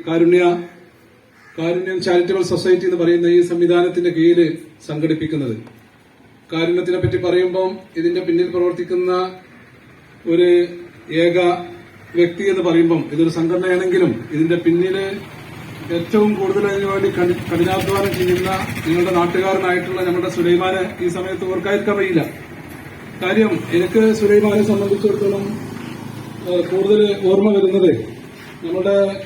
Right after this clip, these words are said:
ഈ കൊറോണ സമയത്ത് ഗവൺമെന്റിന്റെ സംവിധാനങ്ങൾ പോലും പിന്നെ തികയാതെ വന്ന സമയത്ത് ഗവൺമെന്റ് ഡിപ്പാർട്ട്മെന്റ് പോലും നമ്മളുടെ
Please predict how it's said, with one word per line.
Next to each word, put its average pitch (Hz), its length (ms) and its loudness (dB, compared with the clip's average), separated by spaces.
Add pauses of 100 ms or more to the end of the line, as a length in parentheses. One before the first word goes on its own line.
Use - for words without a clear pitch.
ഈ 185 420 2 (1080)
കൊറോണ 190 360 4
സമയത്ത് 185 480 4 (960)
ഗവൺമെന്റിന്റെ 214 680 4
സംവിധാനങ്ങൾ 214 800 4
പോലും 202 460 4 (800)
പിന്നെ 180 360 4
തികയാതെ 185 720 4
വന്ന 185 180 0
സമയത്ത് 175 500 4 (800)
ഗവൺമെന്റ് 214 440 2
ഡിപ്പാർട്ട്മെന്റ് 208 680 4
പോലും 190 580 2 (340)
നമ്മളുടെ 190 580 2